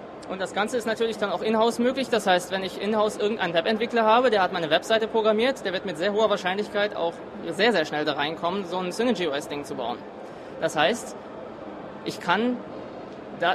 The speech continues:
also die Ressourcen, die ich an Entwicklerressourcen, die ich im Unternehmen schon habe, die kann ich, kann ich, äh, ohne so groß Einlernungszeit zu haben, kann ich sozusagen <laughs> wiederverwenden, auf,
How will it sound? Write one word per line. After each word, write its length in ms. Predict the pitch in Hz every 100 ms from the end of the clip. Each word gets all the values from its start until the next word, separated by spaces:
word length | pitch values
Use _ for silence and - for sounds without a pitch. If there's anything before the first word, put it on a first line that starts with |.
| -
also 160 | 170 165
die 140 | 170
Ressourcen, 560 | 220 214 220 277 - 208
die 120 | 165
ich 120 | 160
an 100 | 160
Entwicklerressourcen, 720 | 170 170 302 269 170 175 170 151
die 120 | 156
ich 100 | 170
im 80 | 175
Unternehmen 360 | 180 165 226
schon 260 | - 151 151
habe, 240 | 208 277
die 100 | 156
kann 180 | - 180
ich, 80 | 190 - - - -
kann 140 | - 180
ich, 220 | - -
äh, 180 | 175 175 190
ohne 200 | 254 202
so 100 | 196
groß 180 | 196
Einlernungszeit 720 | - 196 254 202 160 - 151
zu 140 | 156 151
haben, 260 | 147 185
kann 160 | 190 175
ich 180 | 180 208
sozusagen 580 | 180 196 185 185 190 180
<laughs> 0 |
wiederverwenden, 680 | 196 190 151 156 160 131 185
auf, 160 | 185